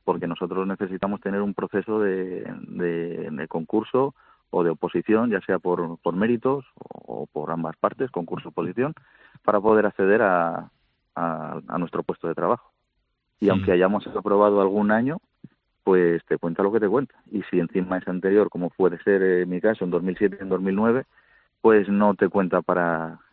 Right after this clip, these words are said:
Speaker 1: eh, han contado lo que ha querido el gobierno central con los tres sindicatos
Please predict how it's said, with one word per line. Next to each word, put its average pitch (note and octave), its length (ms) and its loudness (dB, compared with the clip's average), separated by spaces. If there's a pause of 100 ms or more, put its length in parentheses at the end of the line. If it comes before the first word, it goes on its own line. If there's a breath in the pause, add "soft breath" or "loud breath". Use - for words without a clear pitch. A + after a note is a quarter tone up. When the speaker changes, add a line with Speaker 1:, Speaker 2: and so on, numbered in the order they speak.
Speaker 1:
eh, D#2 200 -14
han E2+ 120 -2
contado F#2 440 2
lo F2+ 160 0
que - 80 -4
ha F2 80 0
querido F2+ 640 0 (140)
el F#2 120 -4
gobierno G#2 340 4
central A#2 420 0
con F#2+ 240 0
los F2+ 100 0
tres G2+ 180 -4
sindicatos G2 800 0